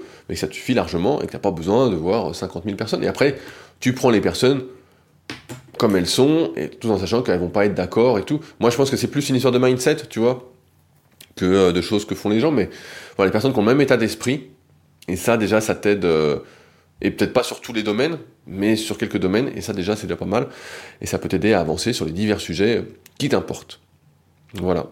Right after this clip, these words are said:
Donc je vais, euh, m'arrêter là pour aujourd'hui, ça fait déjà quarante-trois minutes, c'est pas mal. Euh, étant donné que j'ai pas mal de podcasts à faire. Et puis, euh, bah, comme d'habitude, ceux qui veulent aller plus loin, il y a la formation gratuite pour vous a-, vous aider à vivre de votre passion. C'est gratuit, je cherche rien à vous vendre,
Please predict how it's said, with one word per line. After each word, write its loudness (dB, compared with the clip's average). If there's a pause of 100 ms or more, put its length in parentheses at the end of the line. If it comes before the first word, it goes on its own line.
(880)
Donc -4
je -4
vais, 6
euh, 4
m'arrêter 2
là 4
pour -4
aujourd'hui, 2
ça -10
fait -4
déjà -4 (400)
quarante-trois -2
minutes, -2
c'est -12
pas -2
mal. -2 (1120)
Euh, 0 (580)
étant -2
donné 2
que -2
j'ai -2
pas 0
mal 4
de 2
podcasts -4
à -6
faire. -2
Et -2
puis, 2
euh, 4
bah, 0
comme 4
d'habitude, 2 (140)
ceux -2
qui 0
veulent 4
aller 2
plus -8
loin, 2 (760)
il 0
y 4
a 6
la 0
formation 0
gratuite 0
pour -4
vous 0
a-, 2
vous -6
aider 2
à 2
vivre 0
de 2
votre 0
passion. -2
C'est -2
gratuit, -2
je -10
cherche -10
rien 2
à 4
vous -2
vendre, 2